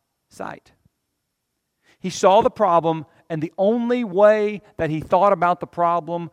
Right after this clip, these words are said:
was from a purely physical point of view. Just the facts. Just the reality. Just the things that he could see, touch, feel, smell. Right?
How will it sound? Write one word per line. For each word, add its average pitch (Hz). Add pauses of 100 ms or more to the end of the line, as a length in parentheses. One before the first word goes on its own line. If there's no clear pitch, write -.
(140)
was 143
from 151
a 123 (160)
purely 202 (120)
physical 190 (100)
point 156 (180)
of 147
view. 123 (1700)
Just 180
the -
facts. - (1000)
Just 170
the 190
reality. 143 (840)
Just 185
the -
things 196
that 147
he 156
could 147
see, 190
touch, 180
feel, 180 (100)
smell. 185 (1080)
Right? 160